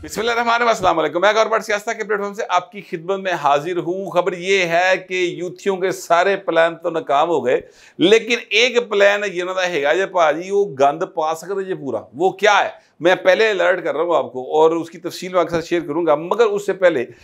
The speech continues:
मैं आपसे गुजारिश करूँ कि जो उनके पहले प्लान नाकाम हुए हैं ना, वो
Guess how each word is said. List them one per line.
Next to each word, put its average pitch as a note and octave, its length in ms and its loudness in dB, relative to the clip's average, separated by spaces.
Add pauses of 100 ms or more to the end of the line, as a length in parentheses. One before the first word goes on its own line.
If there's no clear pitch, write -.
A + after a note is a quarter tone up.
(180)
मैं F#3+ 260 0
आपसे G3+ 320 2
गुजारिश E3+ 420 -2
करूँ F3 280 -2
कि G3 380 2 (240)
जो D3 160 4
उनके G#3 340 0 (100)
पहले A3 340 2
प्लान F#3 360 -2
नाकाम D#3 360 0
हुए C#3 200 -2
हैं C#3+ 100 -2
ना, F#3 160 0
वो E3 300 4